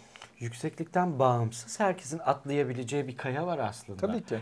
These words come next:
Speaker 1: Yani hiç kimse bir kayadan atlayamaz değil. Kimi daha yüksek, kimi daha sarp, kimi daha aşağı doğru, kimi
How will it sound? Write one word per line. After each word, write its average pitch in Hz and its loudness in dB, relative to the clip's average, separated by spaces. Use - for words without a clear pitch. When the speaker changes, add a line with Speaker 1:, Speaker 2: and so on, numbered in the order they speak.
Speaker 1:
Yani 123 6
hiç 143 -6
kimse 185 -4
bir 151 -4
kayadan 147 0
atlayamaz 135 0
değil. 113 2
Kimi 165 -4
daha 151 6
yüksek, 117 -2
kimi 131 -6
daha 127 0
sarp, 107 -4
kimi 123 -8
daha 123 0
aşağı 117 -2
doğru, 107 -4
kimi 123 -8